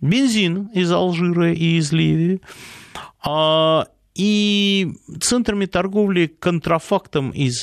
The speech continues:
Ливии и Алжира стало несколько городов, а, в этом районе. Гат и Катрун в Ливии, Джанет и Таман-Рассет в Алжире, Агадес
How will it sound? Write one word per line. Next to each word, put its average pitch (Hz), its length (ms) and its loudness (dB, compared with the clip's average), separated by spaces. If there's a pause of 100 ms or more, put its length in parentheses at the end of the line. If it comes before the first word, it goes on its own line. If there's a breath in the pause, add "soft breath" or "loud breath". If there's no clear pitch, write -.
Ливии 160 560 2
и 151 40 2
Алжира 202 500 0
стало - 340 0
несколько 170 640 0
городов, 151 1160 -2 (680 loud breath)
а, 120 220 0
в 113 120 -2
этом 127 260 -2
районе. 104 460 0
Гат 156 320 -2
и 147 140 -8
Катрун 131 720 -2
в - 180 -6
Ливии, 98 500 -2 (140)
Джанет 160 600 -2 (140)
и 110 640 0 (920)
Таман-Рассет 120 1200 -2
в 101 140 -4
Алжире, 98 640 -4 (1120 loud breath)
Агадес 170 840 -2